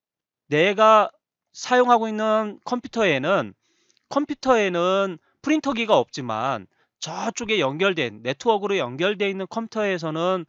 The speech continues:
프린트를 할 수 있다. 그러면 네트워크 프린터라고 할 수 있습니다. 그럼, 그래서 로컬 프린터와 네트워크 프린터를 공유 설정할 수 있다라는 거고요.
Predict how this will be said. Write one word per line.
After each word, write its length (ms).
프린트를 420
할 100
수 100
있다. 320
그러면 280
네트워크 460
프린터라고 520
할 100
수 100
있습니다. 480
그럼, 240
그래서 460
로컬 420
프린터와 600
네트워크 440
프린터를 460
공유 340
설정할 400
수 120
있다라는 540
거고요. 460